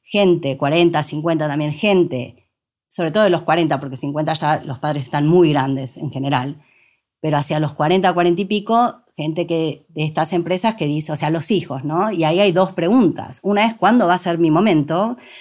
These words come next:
Y otra es, ¿quién hubiera sido yo si no existiera esta empresa?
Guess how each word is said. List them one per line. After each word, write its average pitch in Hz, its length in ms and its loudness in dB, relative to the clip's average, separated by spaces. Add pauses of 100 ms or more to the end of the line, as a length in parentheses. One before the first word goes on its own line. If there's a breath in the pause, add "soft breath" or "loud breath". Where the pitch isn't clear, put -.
(160 loud breath)
Y 208 100 2
otra 226 280 4
es, 208 320 0 (460)
¿quién 220 160 2
hubiera 202 280 4
sido 196 200 2
yo 190 140 0
si 196 120 -2
no 170 80 2
existiera 165 340 -4
esta 156 140 -6
empresa? 156 640 -2